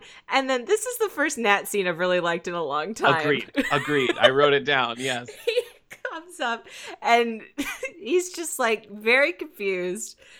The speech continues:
Speaker 2: Yeah.
Speaker 1: about what's happening. And then Brandon is finally like, "This is my friend, you know, my French cousin, Brenda." And he's
Speaker 2: Yeah.
Speaker 1: like, "Oh, <laughs> right."
Speaker 2: Matt, Nat's like, "Oh, Paris. Yeah, yeah, yeah,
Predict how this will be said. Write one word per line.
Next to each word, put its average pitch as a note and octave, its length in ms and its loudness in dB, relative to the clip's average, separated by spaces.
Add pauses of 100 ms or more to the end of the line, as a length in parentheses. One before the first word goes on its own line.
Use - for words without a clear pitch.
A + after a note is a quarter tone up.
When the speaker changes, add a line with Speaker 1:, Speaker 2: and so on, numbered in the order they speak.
(120)
Speaker 2:
Yeah. - 160 0
Speaker 1:
about G#3+ 260 6
what's A#3 240 0
happening. F#3 680 -2 (180)
And G3+ 140 0
then A3 160 2
Brandon A#3 480 2
is G#3+ 180 -2
finally G#3 380 2
like, F#3+ 420 0 (680)
"This A#3 240 -4
is B3 180 -4
my A3 220 2
friend, B3+ 520 0
you F4 240 -2
know, A3 500 6
my G3 240 2
French A#3 540 -4
cousin, A#3+ 520 0
Brenda." A3+ 680 -2
And A3 120 -2
he's A3 180 -4
Speaker 2:
Yeah. A3+ 80 0
Speaker 1:
like, G#3 180 2 (400)
"Oh, D#4+ 400 8
<laughs> - 20 -14
right." - 140 4 (680)
Speaker 2:
Matt, F3+ 200 2
Nat's F#3+ 280 2
like, F#3+ 160 2
"Oh, E4+ 120 8
Paris. B3 440 6
Yeah, A4 100 -2
yeah, D4 220 2
yeah, B3 480 0